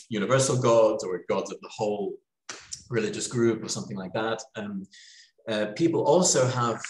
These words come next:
spirits and gods which are local. So, you know, um, in some places there's a spirit which, um, belongs to a particular field or a particular irrigation ditch which is shared between farmers,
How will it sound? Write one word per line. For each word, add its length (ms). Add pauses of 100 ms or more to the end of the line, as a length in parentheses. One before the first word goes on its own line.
(320)
spirits 640
and 160
gods 560
which 220
are 260
local. 420
So, 380 (140)
you 100
know, 340 (100)
um, 300 (260)
in 80
some 200
places 400
there's 220
a 60
spirit 560 (140)
which, 500
um, 360 (220)
belongs 420
to 120
a 60
particular 840
field 500 (160)
or 120
a 80
particular 420
irrigation 680
ditch 300
which 160
is 60
shared 400
between 260
farmers, 580